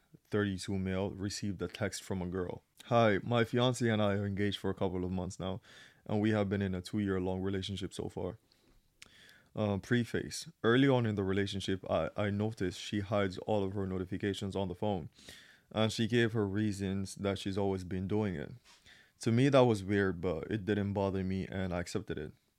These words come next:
I, on the other hand, keep all of my notifications turned on and let her know from the start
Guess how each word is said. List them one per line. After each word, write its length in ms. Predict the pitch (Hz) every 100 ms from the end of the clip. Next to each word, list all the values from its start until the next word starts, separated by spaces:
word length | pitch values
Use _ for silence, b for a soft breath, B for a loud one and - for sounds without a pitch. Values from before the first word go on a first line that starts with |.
| _ B B -
I, 80 | 117 123
on 100 | 110
the 80 |
other 160 | 104 98
hand, 180 | 104 92
keep 180 | 107 101
all 140 | 101
of 80 | 98
my 140 | 98
notifications 680 | 92 92 90 101 92 95 90
turned 320 | - 92 92
on 220 | 98 110 -
and 120 | 95
let 160 | 95
her 120 | 95 92
know 220 | 104 104
from 240 | - 95
the 80 | 87
start 480 | - - 110 113